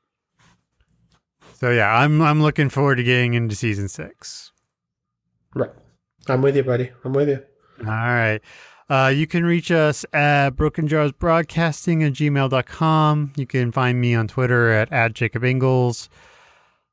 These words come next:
Speaker 1: Uh, we're on Reddit.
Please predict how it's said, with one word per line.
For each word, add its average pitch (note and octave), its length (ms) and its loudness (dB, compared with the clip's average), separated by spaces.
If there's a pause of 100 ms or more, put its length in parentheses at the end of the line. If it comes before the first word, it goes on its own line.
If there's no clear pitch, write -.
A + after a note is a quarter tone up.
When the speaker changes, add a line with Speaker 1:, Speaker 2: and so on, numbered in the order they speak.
(140)
Speaker 1:
Uh, A2+ 1040 4 (380)
we're A#2+ 240 2
on A2+ 160 2
Reddit. C3 760 2